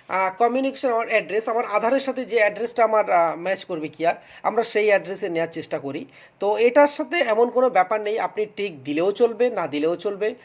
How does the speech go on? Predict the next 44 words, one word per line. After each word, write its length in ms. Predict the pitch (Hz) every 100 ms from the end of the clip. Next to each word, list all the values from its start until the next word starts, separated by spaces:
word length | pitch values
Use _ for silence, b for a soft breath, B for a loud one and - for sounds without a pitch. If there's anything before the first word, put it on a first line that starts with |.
| B
ব্রাঞ্চ 300 | 160 175 220 220
থেকে 200 | 240 240
এটিএমটা 520 | 190 202 196 190 196
যখন 300 | 170 165 185
ওনারা 300 | 165 147 147
স্যারেরা 340 | 156 151 151 156
অ্যাপ্লাই 360 | 143 185 233
করবেন, 360 | 240 240 254 330 B B -
ওনারা 260 | 202 269 269
ওখান 260 | 233 214
থেকে 180 | 214 269
দিয়ে 200 | 175 147
দেবে, 240 | 127 117 113 B B
এটা 220 | 170 185 240
আপনারা 280 | - 214
ব্ল্যাঙ্ক 340 | 202 151 165 175
ছেড়ে 200 | 156 147
দিতে 180 | 160 180
পারেন, 300 | 185 233 359 b _
বা 140 | 196
অপশনাল 680 | 233 - 180 - - 269 311 311
আপনারা 380 | 202 196 220 226
ফর্মটাকে 520 | 254 185 185 202 220
ফিল 280 | 240 - 190
করার 260 | 196 175 160
জন্যে 300 | 160 170 247
যে 200 | 208 180
কোনো 180 | 220 220
একটা 220 | - 190
ঘরে 240 | 143 170
আপনারা 240 | 190 - 208
টিক 220 | 226 220
দিয়ে 140 | 139 139
দিতে 200 | 127 123
পারেন। 280 | 120 113 110 B B B
অবশ্যই 400 | 180 220 254 302
করে 160 | 294 285
সেই 240 | - 240
কাস্টমারের 520 | 240 202 196 220 240
ফোন 240 | 247 - 196
নাম্বারটা 380 | 185 190 208 208
এখানে 220 | 202 202
নিয়ে 180 | 151 131
নেবেন 300 | 117 117